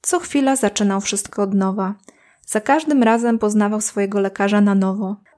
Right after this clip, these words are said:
Co parę chwil uprzytamniał sobie, że nie pamięta nic, co wydarzyło się po operacji. Codziennie kilkakrotnie dowiadywał się, co się wydarzyło,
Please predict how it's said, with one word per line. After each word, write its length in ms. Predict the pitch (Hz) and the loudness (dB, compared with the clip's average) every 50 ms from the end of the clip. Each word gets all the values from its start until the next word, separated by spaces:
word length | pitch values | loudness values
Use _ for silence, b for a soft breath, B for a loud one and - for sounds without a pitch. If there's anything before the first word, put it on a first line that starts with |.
| - | -16
Co 120 | - - 220 | -8 -8 -6
parę 300 | 220 - 269 302 339 320 | -4 -2 0 0 0 -2
chwil 280 | - - - 226 - - - | -2 -4 -2 -2 -2 0 -2
uprzytamniał 760 | 311 311 - - - 226 220 - 220 226 240 226 208 196 | -2 -2 0 -2 -2 -2 0 0 0 2 2 2 2 0
sobie, 460 | 202 - - 214 196 196 214 214 233 247 B B B B B | -2 -2 -2 -2 0 2 2 0 0 0 B B B B B
że 180 | - - 403 | -4 -2 -2
nie 140 | - 392 392 | 0 0 -2
pamięta 480 | 381 - 370 370 381 370 359 370 370 359 | -2 -2 -2 -2 -2 -4 -2 0 0 4
nic, 340 | 320 247 220 247 - - - | 4 4 4 2 0 -4 -2
co 140 | - 285 | -2 -4
wydarzyło 560 | 262 - 247 262 262 254 233 202 208 214 226 240 | -2 -2 -2 0 0 0 0 0 0 0 0 0
się 220 | - - 302 311 302 _ | -2 -2 -4 -6 -6 _
po 180 | - 370 359 - | -4 -4 -2 -2
operacji. 760 | 277 - - 214 202 214 214 214 214 - - - 233 240 254 - - _ _ _ _ _ | -4 -2 -2 -2 -2 -2 -4 -6 -6 -8 -10 -8 -10 -10 -12 -14 -16 _ _ _ _ _
Codziennie 600 | - - 220 214 226 233 247 269 302 320 330 320 | -4 -4 -2 2 2 2 2 2 2 0 -2 -2
kilkakrotnie 720 | - - 240 - 208 208 - - 220 226 - - 247 226 | -4 -6 -4 -4 -6 -4 -2 0 -2 0 0 0 0 0
dowiadywał 520 | 208 208 226 214 208 208 208 214 214 214 | 2 0 0 0 0 0 0 0 -2 -2
się, 220 | 214 - 214 208 | -2 -2 -2 -4
co 140 | 214 - 226 | -2 -4 -6
się 160 | - - 208 | -4 -2 -4
wydarzyło, 680 | 202 196 202 202 208 202 196 202 202 196 202 220 262 330 | -4 -4 -2 0 0 0 0 0 0 2 2 2 2 2